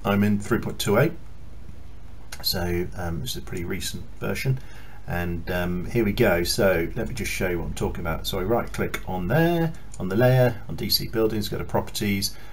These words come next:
and then go to, um, attributes form. And what I'm gonna do is change this to drag and drop designer.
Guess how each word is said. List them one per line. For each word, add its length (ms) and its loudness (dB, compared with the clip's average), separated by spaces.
and 160 -4
then 120 -2
go 280 0
to, 840 2
um, 540 0
attributes 400 -4
form. 300 0
And 320 -2
what 140 6
I'm 60 4
gonna 140 6
do 140 2
is 160 2
change 540 4
this 640 2
to 420 -2
drag 240 2
and 80 -2
drop 320 -4
designer. 440 -2